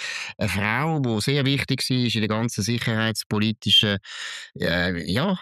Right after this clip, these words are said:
wie soll ich sagen, Konzeptarbeit, die im V B S geleistet worden ist. Sie ist ursprünglich finnischer Herkunft, was an sich für sie würde sprechen, weil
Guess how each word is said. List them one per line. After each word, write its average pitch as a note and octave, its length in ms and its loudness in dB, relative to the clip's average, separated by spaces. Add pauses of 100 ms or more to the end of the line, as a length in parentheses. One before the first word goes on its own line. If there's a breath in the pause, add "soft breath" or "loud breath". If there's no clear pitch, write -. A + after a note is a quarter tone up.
wie G#2+ 340 -2
soll B2 140 0
ich C#3 60 0
sagen, G#2 480 0 (640)
Konzeptarbeit, C3+ 1400 0
die A2 140 0
im G#2 100 2
V G#2 220 2
B G#2 100 2
S F#2+ 140 0
geleistet F#2+ 440 0
worden A2+ 240 0
ist. G#2 140 0
Sie G2+ 120 0
ist - 120 -2
ursprünglich G2+ 520 0
finnischer B2+ 600 0
Herkunft, B2+ 1000 -2
was D3 240 0
an C3 220 0
sich B2+ 260 0
für G#2+ 140 -2
sie A2 200 2
würde F2+ 140 2
sprechen, A2+ 520 -2
weil F#2+ 140 2